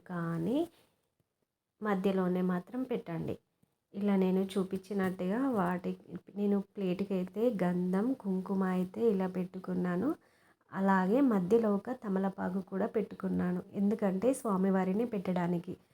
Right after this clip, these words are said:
అలా తమలపాకు పెట్టాక నేనైతే స్వామివారిని పెట్టాను. చూడండి, నేను చూపించిన విధంగా ఇలా మధ్యలో స్వామివారిని పెట్టండి.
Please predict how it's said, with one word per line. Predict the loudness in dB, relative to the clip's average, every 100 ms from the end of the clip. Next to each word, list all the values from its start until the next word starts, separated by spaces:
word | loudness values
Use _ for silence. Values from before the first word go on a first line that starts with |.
| _ _ -6
అలా | 0 0 0
తమలపాకు | 2 2 2 0 -2 -2
పెట్టాక | -6 -8 -6 -2 0
నేనైతే | 2 2 2 0 0 -2
స్వామివారిని | 2 0 2 2 2 2 0
పెట్టాను. | 0 -2 -2 -2 -2 -4 _ -20 _ _ _ _ _ _ _ _ _
చూడండి, | _ -2 2 4
నేను | 6 4 2
చూపించిన | 0 -6 -6 -6 0
విధంగా | 4 4 4 4
ఇలా | 4 4
మధ్యలో | 4 2 4 4 2
స్వామివారిని | 0 0 2 2 2 0 0
పెట్టండి. | -2 -6 -4 0 2